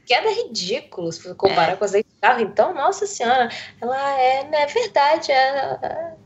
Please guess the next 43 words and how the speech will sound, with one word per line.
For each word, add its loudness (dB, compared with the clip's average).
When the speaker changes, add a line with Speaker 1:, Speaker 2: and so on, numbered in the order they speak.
Speaker 1:
faz 0
sentido." 0
Eu 4
falei, 0
"Aí, 2
outra, 2
se -2
cair, 2
acabou, 2
é 0
morte. -2
Speaker 2:
<laughs> -2
Speaker 1:
Fica 4
tranquilo, -4
tu -6
já 2
rezou 0
tanto 0
aí 2
que -6
tá 0
segura, 2
vai 0
pro -6
céu, 2
pra 0
onde -2
quer 4
que 2
você 2
vai." 2
Aí 4
a 2
menina 2
começou -2
a -4
ficar 0
nervosa 2
de -4
novo, 2
começou 2
a 4
rezar 0